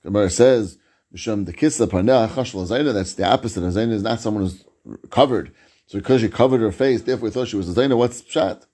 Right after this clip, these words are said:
Amar Velazar, no, it means Shekisa Paneh Beis Chameh, when she was in her father-in-law's house, in Yehuda's house, she always covered her face. So he didn't really recognize her. He didn't know what she looked like. And therefore, he didn't realize it was his daughter-in-law.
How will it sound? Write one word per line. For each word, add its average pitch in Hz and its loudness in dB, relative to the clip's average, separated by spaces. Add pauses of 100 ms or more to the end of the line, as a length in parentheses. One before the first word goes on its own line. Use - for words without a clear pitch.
(720)
Amar 117 2
Velazar, 143 2
no, 135 -4
it 104 -6
means 147 -4 (180)
Shekisa 160 2
Paneh 135 0
Beis 135 2
Chameh, 135 0
when 123 -2
she 120 -4
was 117 2
in 147 -2
her 135 2 (160)
father-in-law's 135 -2
house, 160 0
in 117 -2
Yehuda's 139 2
house, 160 2 (300)
she - -8
always 165 0
covered 160 0
her 143 0
face. - 2 (200)
So - -2
he - 4
didn't 165 2
really 170 4
recognize 160 -2
her. 110 -2
He 110 0
didn't 131 -4
know 151 0
what 147 0
she 147 -2
looked 165 2
like. 165 -2 (300)
And 120 -6
therefore, 170 2 (960)
he 120 -6
didn't 135 2
realize 131 4
it 123 2
was 113 2
his 107 -2
daughter-in-law. 104 0